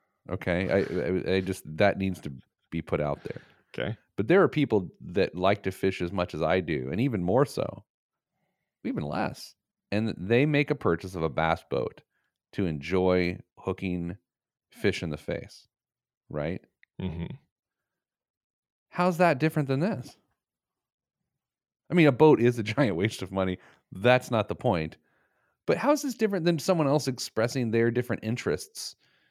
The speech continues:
Speaker 1: and making an investment in those hobbies and interests? Season tickets to a Colts game, or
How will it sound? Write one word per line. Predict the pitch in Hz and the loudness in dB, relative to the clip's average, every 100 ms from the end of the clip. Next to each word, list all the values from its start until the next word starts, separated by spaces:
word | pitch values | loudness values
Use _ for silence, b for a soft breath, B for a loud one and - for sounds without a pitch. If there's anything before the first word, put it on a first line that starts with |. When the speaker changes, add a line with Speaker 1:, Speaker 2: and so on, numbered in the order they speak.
| _ _ | _ _
Speaker 1:
and | - 107 | -6 0
making | 123 120 | 0 0
an | 98 | 0
investment | 92 85 101 - 95 78 - - | 0 2 2 2 -4 -4 -6 -8
in | 98 92 | -4 -2
those | 87 80 | 0 -2
hobbies | - 85 82 80 78 | -2 -2 0 -2 -6
and | 65 | -8
interests? | 78 - - - - - _ _ _ _ _ _ _ _ | -10 -12 -18 -18 -20 -20 _ _ _ _ _ _ _ _
Season | - 113 123 | -6 -4 -4
tickets | - 131 143 | -4 -2 -4
to | - 147 | -2 -2
a | |
Colts | 147 165 156 - | 0 -2 -4 -6
game, | - 65 - | -12 -12 -16
or | - 87 80 71 | -8 -4 -2 -4